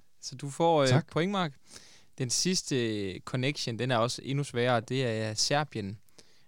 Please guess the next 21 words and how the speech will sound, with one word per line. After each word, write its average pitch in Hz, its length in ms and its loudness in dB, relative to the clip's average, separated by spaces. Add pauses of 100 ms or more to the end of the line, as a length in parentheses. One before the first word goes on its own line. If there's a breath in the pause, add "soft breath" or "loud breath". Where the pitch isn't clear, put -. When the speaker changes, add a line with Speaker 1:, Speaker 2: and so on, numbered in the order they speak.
Speaker 1:
hvor 117 260 0
Kolarov 127 520 2
er 110 80 -2
den 107 120 -8
ene, 127 240 0
og 117 60 -6
så 131 100 -2
har 127 120 2
de 123 80 -2
en 120 80 -4
atten-årig 110 540 -2
keeper, 135 280 -6
der 120 80 -4
hedder 110 180 -4
Stankovic, - 800 -6 (140)
Speaker 2:
Nå, 143 120 4 (160)
Speaker 1:
som 120 200 -6
også 117 260 0
Speaker 2:
okay. 120 300 4 (180)
Speaker 1:
<laughs> - 80 -20 (120)
figurerer. 120 400 2